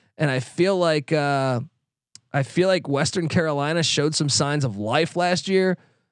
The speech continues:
Maybe they can come out the catamounts. Uh, the Citadel, you know I love the Citadel. All right, I remember when they knocked off South Carolina back with Mike Houston. Citadel runs a triple option offense. I love to watch that.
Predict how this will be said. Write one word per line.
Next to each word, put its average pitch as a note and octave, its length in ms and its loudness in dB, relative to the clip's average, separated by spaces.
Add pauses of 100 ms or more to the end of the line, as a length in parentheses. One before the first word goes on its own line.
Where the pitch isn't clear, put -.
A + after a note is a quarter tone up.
(180)
Maybe D#3 440 0
they D#3 200 2
can E3+ 140 -2
come F3+ 200 0
out F3 140 0
the D3 100 -4
catamounts. G#3 760 0 (480)
Uh, D#3+ 580 2
the D3+ 100 0
Citadel, A#3+ 640 2 (120)
you E3+ 120 0
know G3 140 4
I F#3 80 2
love E3+ 200 0
the D3+ 80 -2
Citadel. C3+ 540 0 (500)
All C#3+ 140 2
right, D3+ 200 2
I D#3 80 2
remember E3 300 0
when E3+ 100 2
they E3 80 2
knocked E3 320 0
off D3+ 160 0
South D#3+ 300 0
Carolina D#3 680 0 (320)
back C#3 220 0
with C3 80 0
Mike D3+ 300 0
Houston. D#3 520 0 (320)
Citadel E3+ 400 0
runs D#3 220 0
a C#3+ 40 -2
triple D#3 280 0
option D#3 300 0
offense. D#3 420 0
I C3+ 140 0
love D3+ 240 0
to D3 80 2
watch D#3+ 360 0
that. E3+ 320 0